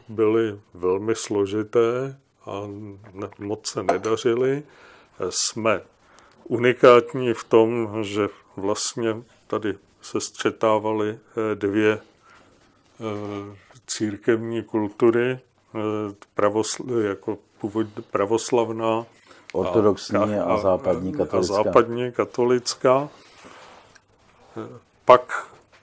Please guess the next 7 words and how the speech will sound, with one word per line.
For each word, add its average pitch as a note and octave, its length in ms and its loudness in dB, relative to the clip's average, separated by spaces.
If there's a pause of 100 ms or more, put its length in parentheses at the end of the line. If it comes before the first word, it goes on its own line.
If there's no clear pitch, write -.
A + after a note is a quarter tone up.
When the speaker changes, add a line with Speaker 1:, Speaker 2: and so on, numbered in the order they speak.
(360)
Speaker 1:
není C3+ 380 4 (260)
žádná A#2+ 560 6
náhoda, B2+ 680 4 (760)
že, A2 280 -2
eh, G2 1700 -10 (180)
tady B2 380 6 (300)
začalo, G#2+ 840 2